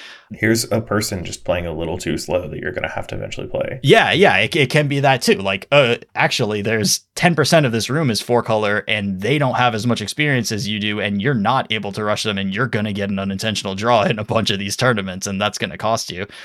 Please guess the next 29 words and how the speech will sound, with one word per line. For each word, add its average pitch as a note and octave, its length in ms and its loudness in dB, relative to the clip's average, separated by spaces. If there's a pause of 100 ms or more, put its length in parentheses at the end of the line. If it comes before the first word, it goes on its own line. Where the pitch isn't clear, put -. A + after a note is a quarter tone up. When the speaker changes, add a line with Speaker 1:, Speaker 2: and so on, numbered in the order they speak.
(140)
Speaker 2:
Like, A2+ 160 4
it G#2 120 0
could F3 160 4
be B2 100 4
any G2+ 180 2
number C#3+ 360 4
of F#2+ 80 -6
things, G2 420 -4 (400)
and G#2 560 0 (240)
knowing B2 540 2
your A2 160 0
deck A2+ 260 0
well A2+ 380 2
will G2+ 300 -4
let G#2 260 -2
you G2 100 -4
more G#2 300 -2
easily, G2 540 -4
like, F#2+ 240 -8
parse F#2+ 320 -2
that G2 180 0
information F#2+ 640 -6
and F2+ 140 -14
understand F#2 480 -8
what - 100 -14
to - 120 -10
do E2+ 160 -12
with D#2+ 160 -10
it. - 160 -8